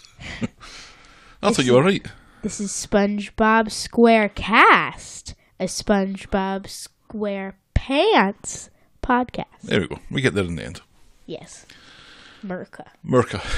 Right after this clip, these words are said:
Speaker 1: <laughs> How are you?
Speaker 2: Mm.
Speaker 1: Eh, you're looking a little bit, what I would say,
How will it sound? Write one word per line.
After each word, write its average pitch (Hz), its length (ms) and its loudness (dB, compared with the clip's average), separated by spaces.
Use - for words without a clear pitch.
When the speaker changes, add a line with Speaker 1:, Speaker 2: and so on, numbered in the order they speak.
Speaker 1:
<laughs> 139 140 2
How 131 80 2
are 127 80 6
you? 120 180 6
Speaker 2:
Mm. 185 2250 -6
Speaker 1:
Eh, 262 180 -6
you're 226 120 0
looking - 180 -6
a 147 60 0
little 127 200 4
bit, 120 160 0
what 117 160 -4
I 131 100 0
would 123 180 -2
say, 107 460 -2